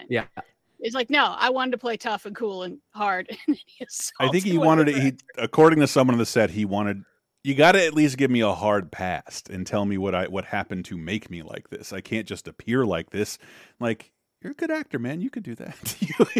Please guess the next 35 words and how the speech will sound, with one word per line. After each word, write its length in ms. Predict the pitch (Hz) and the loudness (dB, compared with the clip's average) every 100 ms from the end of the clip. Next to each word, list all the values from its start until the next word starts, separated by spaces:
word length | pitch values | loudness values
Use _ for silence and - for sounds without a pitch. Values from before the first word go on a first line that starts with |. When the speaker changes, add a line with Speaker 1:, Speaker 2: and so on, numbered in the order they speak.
| - | -2
Speaker 3:
you 80 | 247 | -2
could 140 | 269 571 | -2 2
Speaker 2:
Yeah. 80 | 190 | 4
Speaker 3:
totally 200 | 139 113 | 4 2
do 140 | 107 | 0
that. 240 | 107 147 165 - - 190 | 0 0 -2 -14 -20 -16
But, 400 | 123 185 175 175 | 4 8 8 6
uh, 80 | 156 | 4
it, 280 | 160 127 - | 4 0 -6
it 100 | 175 | 0
would 140 | 165 185 | 4 4
have 60 | 160 | 4
been 260 | 147 123 - _ | 4 2 -6 _
semi-easy 640 | - 160 147 135 117 110 104 | -4 0 2 4 2 0 -2
to 100 | 98 | 0
write, 240 | 90 82 | -2 -4
too, 240 | - 95 82 | -6 -8 -8
and 80 | |
I'm 80 | 95 | -10
sure 180 | 92 98 | -4 -2
it 40 | 87 | -2
was 140 | 92 | -4
somewhere 280 | - 90 85 | -4 -4 -4
in 60 | 80 | -8
the 60 | |
script 320 | - - 87 - | -8 -8 -8 -10
anyway, 460 | 92 87 78 78 | -10 -10 -8 -8
because 440 | 110 127 143 127 127 - _ | -4 -2 -2 -2 -4 -20 _
that 160 | - 196 | 0 4
happens 360 | 226 254 185 139 | 4 2 0 2
to 120 | 139 | 2
a 40 | |
lot 200 | 113 95 | 4 2
of 60 | 92 | 0
people 400 | 90 82 - 143 | -6 -10 -12 -14